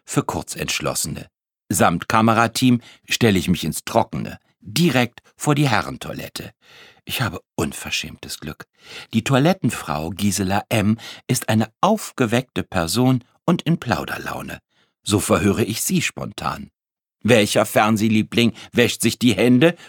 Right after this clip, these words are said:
und vor allem, welcher nicht? Das ist tatsächlich nicht unkomisch. Meine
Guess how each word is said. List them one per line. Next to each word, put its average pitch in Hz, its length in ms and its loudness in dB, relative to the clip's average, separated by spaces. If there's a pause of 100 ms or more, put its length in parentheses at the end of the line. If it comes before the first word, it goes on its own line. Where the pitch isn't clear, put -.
(120)
und 143 220 4
vor - 240 4
allem, 85 340 2 (260)
welcher 104 460 2
nicht? - 480 2 (580)
Das - 180 0
ist - 180 -6
tatsächlich - 580 -6
nicht 165 200 -4
unkomisch. 76 680 -2 (380)
Meine 73 240 -12